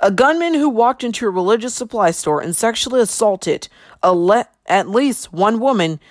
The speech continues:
before shooting and killing another woman is being hunted down by local police officers.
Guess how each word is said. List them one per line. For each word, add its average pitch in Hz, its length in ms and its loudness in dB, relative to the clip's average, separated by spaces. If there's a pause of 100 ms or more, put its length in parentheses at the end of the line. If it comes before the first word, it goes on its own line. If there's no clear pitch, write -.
(160)
before 214 380 2
shooting 254 420 0
and 220 140 -4
killing 208 360 2
another 185 380 0
woman 139 380 -4 (340)
is 165 140 0
being 165 200 -2
hunted 208 460 -2
down 165 400 0 (320)
by 165 100 2
local 151 360 -2
police 175 440 -6
officers. - 840 -10